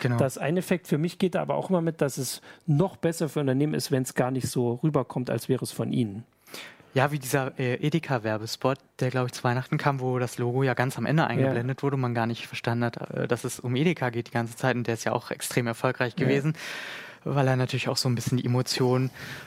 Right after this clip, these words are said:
Speaker 1: ja, äh, herausgekitzelt hat aus den Leuten, so ein bisschen manipulativ eigentlich, aber es
Speaker 2: Ja.
Speaker 1: war sehr erfolgreich. Und das ist bei Pepsi halt schief gegangen, weil sie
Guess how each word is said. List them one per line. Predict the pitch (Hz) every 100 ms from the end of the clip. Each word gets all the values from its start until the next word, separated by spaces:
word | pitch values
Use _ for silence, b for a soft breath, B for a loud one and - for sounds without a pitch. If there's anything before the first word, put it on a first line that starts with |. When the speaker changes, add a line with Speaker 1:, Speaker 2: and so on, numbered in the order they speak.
| B
Speaker 1:
ja, | - 131 120 117 -
äh, | 127 120
herausgekitzelt | 123 127 123 147 - 143 - 139
hat | 135
aus | 131
den | 147
Leuten, | 131 131 131
so | 127
ein |
bisschen | 120 - 120
manipulativ | 117 135 - 151 147 - 135
eigentlich, | 147 143 147 151 139
aber | 131
es | 143
Speaker 2:
Ja. | 143 135
Speaker 1:
war | 135
sehr | 127 135
erfolgreich. | 127 - 147 123 123
Und | 131
das | 131
ist |
bei | 139
Pepsi | - 160 -
halt | 131
schief | - 196 -
gegangen, | 139 139 139
weil | 139 139
sie | 127 131